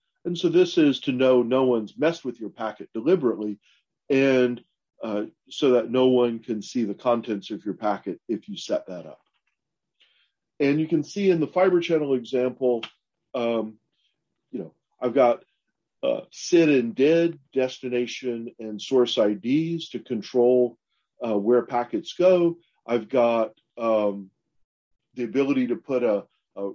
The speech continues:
virtual fabric tag or some encapsulation header or interfabric routing, which never really got used much,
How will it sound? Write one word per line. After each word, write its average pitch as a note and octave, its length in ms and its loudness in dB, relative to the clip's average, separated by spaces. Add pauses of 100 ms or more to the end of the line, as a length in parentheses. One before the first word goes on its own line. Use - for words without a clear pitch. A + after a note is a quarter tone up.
virtual C3+ 360 -2
fabric E3 500 -2
tag D3+ 420 -4
or G#2+ 120 -8
some B2 220 -6
encapsulation B2 920 -4
header D3 420 -4 (180)
or A2+ 180 -4
interfabric B2 720 -2
routing, D3 460 0
which G#2 220 -12 (340)
never A#2 260 2
really A2 260 2
got G#2 220 -2
used E3 300 0
much, D3+ 240 -2